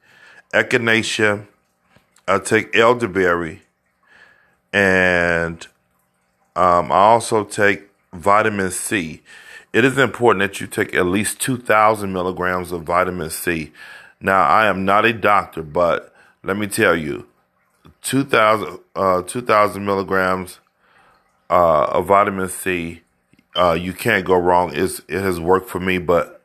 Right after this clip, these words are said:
I, I'm not prescribing any of this. This is just a list of natural vitamins, a list of vitamins that I find to work. Also, if those who have a diffuser, diffuse a little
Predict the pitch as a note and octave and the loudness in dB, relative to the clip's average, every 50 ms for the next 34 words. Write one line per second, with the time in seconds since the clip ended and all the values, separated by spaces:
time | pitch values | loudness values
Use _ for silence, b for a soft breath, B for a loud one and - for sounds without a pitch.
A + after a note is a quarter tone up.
0 | - - E2+ F2 F2+ - - - - - - G2 G#2+ G#2+ G#2+ G#2+ G#2+ - G#2+ G#2 | -8 -4 -2 -2 0 -2 -4 -10 -8 -2 -2 -2 0 2 2 2 0 0 -4 -6
1 | - - - G#2 G#2+ G#2 G2+ G2+ G2+ - - G2+ G#2+ A2+ A2+ A2 G#2+ G2 F#2 G#2 | -6 -2 0 2 2 2 2 0 -6 -8 -6 -4 -4 -2 0 -2 -2 -2 0 0
2 | G#2+ G#2+ G2 - - B B B B - G#2 A2+ A2 G#2+ G#2+ F#2+ G#2 G#2+ G#2 - | 0 0 0 -4 -14 B B B B -4 -4 -4 -4 -4 -2 0 0 0 0 2
3 | F#2 F#2 F#2 F#2+ G#2+ A2+ A2+ A2 - - G2 F#2+ F#2 F2+ - - _ b b b | 0 0 2 4 2 2 2 0 -2 0 2 2 2 0 -4 -14 _ b b b
4 | b b b b b b b - F2 G#2 A2+ A#2 A#2 - B2 A2+ F2+ F#2+ G2+ G#2+ | b b b b b b b -6 -2 0 0 0 0 0 -2 0 2 4 4 4
5 | A2 G#2+ A2+ A2+ G#2+ - F#2 F2 F#2 F#2+ G#2+ G#2+ - - G2 F2+ F#2+ F#2+ F#2+ F#2+ | 4 2 0 -4 -6 -4 -4 -4 -2 -2 -4 -4 -4 -6 -2 0 2 2 2 0
6 | G2+ G2+ F#2 G2 F#2 F2 F2 F2+ - - G2 F#2+ F#2 F2+ F2+ - G2 F2+ E2+ F#2 | -2 -8 -6 -2 0 2 2 2 2 0 0 2 2 0 -2 -4 -6 -4 0 2
7 | G2 F#2+ F#2 - F#2 A#2 D3 F3 E3 - - - G2+ F#2 F#2 E2 E2 B B B | 2 2 2 2 4 4 4 4 2 0 0 0 2 2 2 -2 -6 B B B
8 | B B B - G#2 F#2+ F2+ - B2+ D3+ E3 D#3 - D3+ C#3+ C#3 B2 A#2+ G#2+ G#2 | B B B -10 -8 -4 0 2 4 4 4 2 -2 -2 0 2 2 2 2 0
9 | F#2 E2+ F#2+ F#2+ - - - C#3+ D#3 D3 C3+ A2 F#2 F#2+ F2 D#2+ - B B B | -4 -4 -6 -6 -6 -6 -6 -2 0 0 0 0 -2 -2 -4 -4 -8 B B B
10 | B B B B B B A#2 A2+ B2 B2 - - E3 F#3 G3+ G#3 G#3 F#3+ F3+ - | B B B B B B 2 2 2 2 2 -2 0 2 2 2 0 0 0 2
11 | B2 C3 B2+ A#2+ A#2+ C#3+ D#3 D#3 D3+ D3 D3 C#3 C#3 B2 | 2 2 2 2 4 4 6 6 6 4 2 2 -2 -8